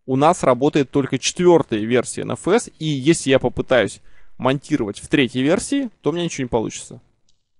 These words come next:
Отмонтируем каталог. Вновь пытаемся монтировать, указываем Н Ф С верс три. И он будет висеть, висеть, висеть, в конце мы получим ошибку.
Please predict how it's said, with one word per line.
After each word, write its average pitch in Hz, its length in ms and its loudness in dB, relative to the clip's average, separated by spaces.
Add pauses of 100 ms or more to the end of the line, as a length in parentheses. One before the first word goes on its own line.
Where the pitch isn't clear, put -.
(1500)
Отмонтируем 131 680 -4 (420)
каталог. 127 520 -4 (560)
Вновь 147 240 -2
пытаемся 120 500 -2
монтировать, 165 500 -2
указываем 127 480 0
Н 117 80 -4
Ф - 140 -6
С 127 220 -2
верс - 340 -4 (760)
три. 131 300 -8 (1120)
И 220 280 0 (420)
он 151 180 0
будет 135 260 0
висеть, 147 380 0
висеть, 131 280 -4
висеть, 220 260 0
в - 40 -14
конце 190 260 4
мы 160 100 2
получим 135 360 4
ошибку. - 440 -4